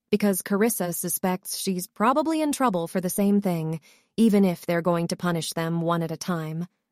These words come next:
about it, and "What does Caden Kalian want?" which she's trying not to think about, but which feels salient since they're talking about, you know,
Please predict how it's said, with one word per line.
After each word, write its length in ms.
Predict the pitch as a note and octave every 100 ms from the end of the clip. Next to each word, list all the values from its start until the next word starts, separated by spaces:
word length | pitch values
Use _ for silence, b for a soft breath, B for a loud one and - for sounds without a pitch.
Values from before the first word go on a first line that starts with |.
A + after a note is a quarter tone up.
| -
about 280 | E3 D3 D3+
it, 280 | F3+ - - _ _ _
and 380 | G3+ G3 F#3+ F#3 _ _ _ _ -
"What 340 | G3+ C4 -
does 240 | - G#3 -
Caden 560 | - A3+ B3 B3 A#3
Kalian 600 | A3+ A#3 B3+ C4 B3+ B3
want?" 460 | G3+ G3 G3+ D#3+ - b b b
which 300 | F#3+ F3 -
she's 320 | - F#3 E3
trying 440 | - F#3 E3+ D#3 E3
not 220 | E3 -
to 100 | E3+
think 200 | F3+ E3+
about, 460 | D#3+ D#3 D#3+ F#3+ -
but 180 | F#3 -
which 280 | F#3 - -
feels 300 | G#3+ G3 F#3
salient 680 | - A3 A3 F#3+ D#3+ D#3 -
since 340 | - F#3+ F#3
they're 220 | G3+ F#3+
talking 480 | F#3+ G3 F#3+ F#3 F3
about, 380 | F3 F3 E3 - b b b b b
you 120 | C4
know, 380 | A3 D#3+ D#3+